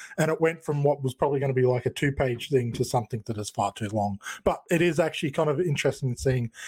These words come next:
how much their stories this year intertwine even more than even I initially realized. So you can check that out at wrestling dot com,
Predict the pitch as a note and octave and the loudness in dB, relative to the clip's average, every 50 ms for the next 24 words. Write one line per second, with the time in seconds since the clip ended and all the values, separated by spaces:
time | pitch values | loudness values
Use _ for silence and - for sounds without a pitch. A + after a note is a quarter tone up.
0 | - - - D3 D3 C#3+ C#3 C#3 C3+ - - - - D3 C3+ C3+ B2 - - - | -14 -6 -2 0 2 2 2 2 0 -2 -4 -4 0 2 2 2 2 0 2 4
1 | D3 C3+ C3+ C3 B2+ A#2+ - C3 A#2+ - - C3+ B2 A#2+ B2 B2 A#2+ - _ _ | 4 6 6 6 4 2 0 -2 -4 0 2 2 4 4 4 4 2 -2 _ _
2 | - D3 C#3 - C#3 - - - - D#3 C#3+ C#3+ C#3+ C#3 C#3 B2+ A#2 B2+ B2 B2 | 0 0 2 2 0 -2 -4 0 4 4 6 6 4 4 2 0 0 2 2 2
3 | A#2+ A#2+ B2 A#2 A#2 A2 A#2 A#2 A2 A#2 A2+ A2 A2+ A2+ A2 G#2+ - - - - | 4 4 4 2 2 2 0 0 0 2 2 2 2 2 0 -4 -8 -12 -16 -16
4 | - - B2 A2+ A2+ A2 - - A2 G#2 G2+ G#2+ G#2+ G#2 G2+ G2 F#2+ G2 G2+ - | -8 -4 -2 0 0 0 0 0 -2 -4 -2 -2 -2 -2 -4 -4 -6 -6 -6 -4
5 | - B2 A2+ A#2 C3+ C3 F#3 D#3+ - A#3+ A3 A3+ - G3+ F#3 F3+ F3+ E3+ - - | 0 0 2 2 2 4 2 4 4 2 2 4 4 4 6 6 4 4 2 -2
6 | D#3+ D#3 D#3 D3 - - C#3+ C#3 C3 A#2 C3 C3 - - F3+ E3+ E3+ E3 D#3+ | -2 0 0 0 0 2 2 2 2 2 0 0 0 2 4 4 4 2 0